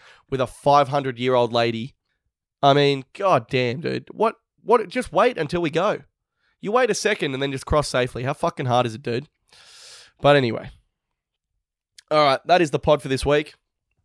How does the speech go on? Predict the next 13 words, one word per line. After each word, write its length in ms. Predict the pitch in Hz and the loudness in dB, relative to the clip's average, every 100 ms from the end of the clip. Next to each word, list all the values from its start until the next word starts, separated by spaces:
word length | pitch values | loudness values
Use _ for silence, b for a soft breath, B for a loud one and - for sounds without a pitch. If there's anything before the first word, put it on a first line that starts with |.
| _ _ _ _ _ _ | _ _ _ _ _ _
I 120 | 143 | 2
have 100 | 160 | 2
no 160 | 143 143 | 4 4
idea 220 | 127 127 | 4 2
how 80 | 123 | -2
to 40 | |
finish 240 | 110 113 107 | -6 -10 -10
these 160 | 123 | -12
pods, 320 | - 117 113 - | -12 -14 -14 -8
and 80 | 131 | -6
I 40 | |
still 220 | 117 127 | -4 -6
don't. 240 | 113 - | -8 -10